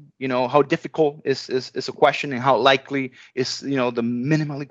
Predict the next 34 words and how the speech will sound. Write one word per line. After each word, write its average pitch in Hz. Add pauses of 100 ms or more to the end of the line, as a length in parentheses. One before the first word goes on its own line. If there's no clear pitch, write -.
qualified 139
candidate, 127
you 110
know, 131
the 120
person 139
that 127
is, - (460)
uh, 101 (720)
at, 151
at 147
the 143
bar 139
of -
passing 139
the 135
exam, 123
you 120
know, 123
how 139
likely 135
are 127
they, 123
uh, 117
gonna 120
get 113
this -
right? 127 (640)
That's 135
when 156
we 139
score 147
the 117
exam. -